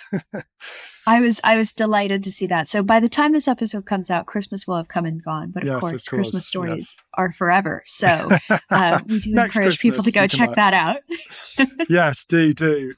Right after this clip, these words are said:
Speaker 1: I mean, it's like a, it's like a warm cup of hot chocolate, really, as a, as the stories go. So.
Speaker 2: Wonderful. Well, we are going to be maybe not so much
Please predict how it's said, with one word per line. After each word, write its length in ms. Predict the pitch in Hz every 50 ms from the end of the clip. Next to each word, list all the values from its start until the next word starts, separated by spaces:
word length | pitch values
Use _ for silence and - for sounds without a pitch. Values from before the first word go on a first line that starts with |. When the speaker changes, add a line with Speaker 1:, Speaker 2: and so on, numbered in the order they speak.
| - -
Speaker 1:
I 100 | 147 151
mean, 180 | 151 156 156
it's 240 | 156 160 156 - -
like 280 | 151 147 147 139 - -
a, 140 | 143 139
it's 260 | 143 147 151 135 - 160
like 160 | 151 143 -
a 60 | 151
warm 580 | 139 135 135 143 147 139 135 135 135 127 123 127 _ _ _ _
cup 260 | - - 143 123 - -
of 160 | 131 120 113 -
hot 240 | - 139 123 131 -
chocolate, 480 | - 131 123 - - - 110 110 117 _ _ _ _
really, 300 | - 117 107 104 104 107 98 - _ -
as 220 | 127 120 113 -
a, 120 | 110 110 - -
as 140 | 123 117 107
the 100 | 110 110
stories 540 | - - - 117 113 113 110 110 110 - -
go. 320 | - 120 117 110 107 110
So. 300 | 104 - - 113 110 107 - _ _ _ - - - _ _ _ _ - - - - _ _ _ - -
Speaker 2:
Wonderful. 580 | - 196 196 185 190 190 - 170 160 151 - -
Well, 320 | - 240 233 220 220 - -
we 480 | - 233 220 247 262 262 269 277 285 269 -
are 420 | 220 208 202 202 196 196 190 - -
going 180 | - 196 190 190
to 100 | 196 -
be 400 | - 190 185 180 175 170 170 - - -
maybe 180 | - 247 320 - -
not 160 | 196 175 -
so 80 | - 294
much 200 | 277 254 - -